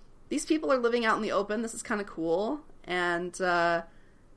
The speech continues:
she's like, "Hey, maybe I can be the girl that gets sawed in half every night." Kinda joking, but, like, kinda not. Kinda like, "Huh, this is interesting." And they go over to one of the carnival games. And it's the classic, like, you know, you, you, you know,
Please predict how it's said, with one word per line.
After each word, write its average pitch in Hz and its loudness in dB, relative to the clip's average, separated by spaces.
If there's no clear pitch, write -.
she's 233 -2
like, 240 6
"Hey, 285 6
maybe 208 4
I 214 10
can 240 -2
be 240 0
the 220 2
girl 226 4
that 208 0
gets 190 0
sawed 220 4
in 247 0
half 302 2
every 165 -2
night." 156 -2
Kinda 220 4
joking, 247 4
but, 208 0
like, 160 -4
kinda 392 0
not. 269 2
Kinda 247 -4
like, 220 -6
"Huh, 403 -2
this 226 -6
is 202 -12
interesting." 185 -8
And 220 8
they 220 4
go 240 6
over 277 6
to 269 -2
one 202 2
of 185 -2
the 190 0
carnival 175 0
games. 139 -6
And 214 4
it's 208 0
the 226 0
classic, 190 6
like, 175 2
you 180 0
know, 160 0
you, 170 -6
you, 170 -4
you 165 -4
know, 147 -10